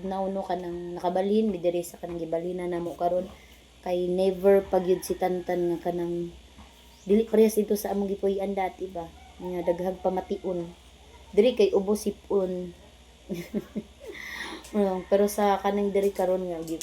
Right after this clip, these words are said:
siguro pod kay kanang murag exposed na siya sa ano dito kasi sa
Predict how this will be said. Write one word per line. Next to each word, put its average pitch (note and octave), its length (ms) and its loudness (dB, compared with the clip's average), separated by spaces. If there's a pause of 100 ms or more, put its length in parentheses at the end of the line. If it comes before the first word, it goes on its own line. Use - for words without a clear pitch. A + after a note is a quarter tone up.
siguro B3+ 400 6
pod C#4+ 240 -6
kay G#3 80 6
kanang F#3+ 400 0
murag F#3 320 0
exposed G#3+ 560 0
na G#3 80 -4
siya G3 240 -2
sa F#3+ 160 -6
ano F#3 320 -4 (480)
dito G3+ 320 0
kasi G3 240 -2
sa F#3 320 0